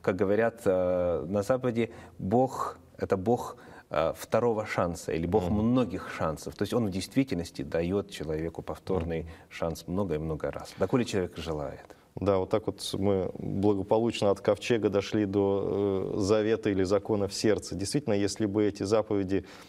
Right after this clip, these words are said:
Speaker 2: люди в своей сердце, в своей жизни применяли, и, э, мир был бы действительно другим.
Speaker 1: Да.
Speaker 2: И, может быть, не нужно было многое-многое чего, э, из того, что происходит в этом мире. Дорогие друзья, благодарим, что вы были с нами всё это время.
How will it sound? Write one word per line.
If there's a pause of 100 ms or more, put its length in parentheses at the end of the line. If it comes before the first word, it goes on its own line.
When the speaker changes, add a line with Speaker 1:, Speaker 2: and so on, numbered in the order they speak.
(120)
Speaker 2:
люди
в
своей
сердце,
в
своей
жизни
применяли, (380)
и,
э,
мир
был
бы
действительно
другим.
Speaker 1:
Да. (540)
Speaker 2:
И,
может
быть,
не
нужно
было
многое-многое
чего, (440)
э,
из
того,
что
происходит
в
этом
мире.
Дорогие
друзья,
благодарим,
что
вы
были
с
нами
всё
это
время.